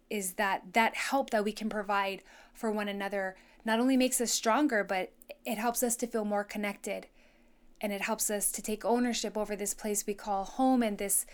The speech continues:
wonderful state of Hawaii that we live in and that we want to raise our kids in,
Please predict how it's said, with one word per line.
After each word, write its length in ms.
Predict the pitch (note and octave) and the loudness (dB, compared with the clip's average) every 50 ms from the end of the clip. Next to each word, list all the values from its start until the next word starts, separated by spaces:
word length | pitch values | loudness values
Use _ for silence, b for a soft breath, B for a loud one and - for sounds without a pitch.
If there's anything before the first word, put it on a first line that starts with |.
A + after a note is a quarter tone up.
| B B B B B B | B B B B B B
wonderful 880 | G#3 G#3 A#3 B3 C#4+ D4+ D#4 C4 A3 - A3+ G#3 G3+ G3 F#3+ G3 - - b b b b b b b b b b - - - - - _ - - - - - - _ _ _ _ _ _ _ _ _ - | 2 6 8 8 10 8 8 6 4 2 2 2 2 2 0 -4 -8 -16 b b b b b b b b b b -20 -20 -20 -20 -20 _ -20 -20 -20 -20 -20 -20 _ _ _ _ _ _ _ _ _ -6
state 280 | - - - B3 A#3+ A#3+ | -2 0 4 6 6 6
of 120 | A#3 A#3 | 4 2
Hawaii 300 | - A#3+ A3+ A3+ G3+ A3 | 0 0 2 2 2 2
that 200 | A3 A3 F3 F3 | 2 0 0 0
we 140 | G3 B3+ C#4+ | 0 0 2
live 260 | C4+ A#3+ A3 G#3+ G#3 | 2 2 0 0 0
in 280 | G#3 F#3+ F#3+ G3+ G#3 G#3+ - _ _ _ _ _ _ _ _ _ _ _ _ _ _ _ _ - | -2 -4 -4 -4 -8 -10 -14 _ _ _ _ _ _ _ _ _ _ _ _ _ _ _ _ -8
and 120 | - G#3 | -4 0
that 140 | G3+ G3 F#3+ | 0 0 2
we 80 | G#3+ A3+ | 2 2
want 160 | A#3 A#3 G#3+ | 2 2 0
to 60 | G#3+ | 0
raise 260 | G3+ A3+ A#3+ B3+ B3 | 2 2 2 4 4
our 100 | B3+ A3+ | 2 2
kids 380 | G#3 - - - G#3 F#3+ - - | 0 -2 -6 -12 -8 -6 -6 -4
in, 300 | G3+ F#3+ F#3+ G3 G3+ G3+ | -4 -4 -6 -8 -12 -14